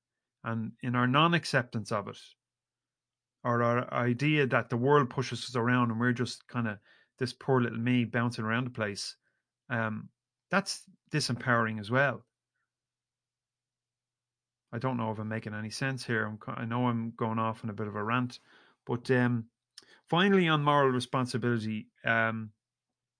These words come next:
I'm, I'm pretty much coming to terms with the fact that we possibly have no choice. That we have no choice. When,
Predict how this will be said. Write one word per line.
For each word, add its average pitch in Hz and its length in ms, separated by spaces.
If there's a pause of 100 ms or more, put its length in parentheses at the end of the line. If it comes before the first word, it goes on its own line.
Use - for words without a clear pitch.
(640)
I'm, 160 280
I'm 160 420 (920)
pretty 156 220
much 131 220
coming 127 280
to 117 60
terms 117 600 (120)
with 120 260 (680)
the 113 80
fact 123 380
that 113 220 (1600)
we 131 180
possibly 151 520
have 127 240
no 123 160
choice. - 600 (1400)
That 127 100
we 123 100
have 156 200
no 147 160
choice. 117 320
When, 139 140